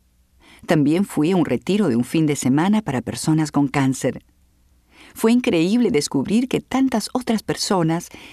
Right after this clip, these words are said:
estaban atravesando por las mismas cosas físicas y emocionales que yo.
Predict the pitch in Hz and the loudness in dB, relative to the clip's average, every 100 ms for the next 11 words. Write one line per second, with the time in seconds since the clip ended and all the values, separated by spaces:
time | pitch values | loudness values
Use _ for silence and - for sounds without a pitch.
0 | - 208 269 302 294 - 180 170 - 220 | -8 -4 -2 0 0 2 0 0 0 2
1 | 220 214 170 151 135 196 220 214 202 190 | 2 0 0 -2 0 0 2 0 -2 -4
2 | 185 170 - 226 233 - - 123 - - | -4 -6 -4 -4 -2 -4 -4 -6 -6 -14
3 | - - 180 147 - 139 156 220 147 - | -6 0 2 2 0 0 2 2 0 -2
4 | 165 160 226 165 | -4 0 -2 -2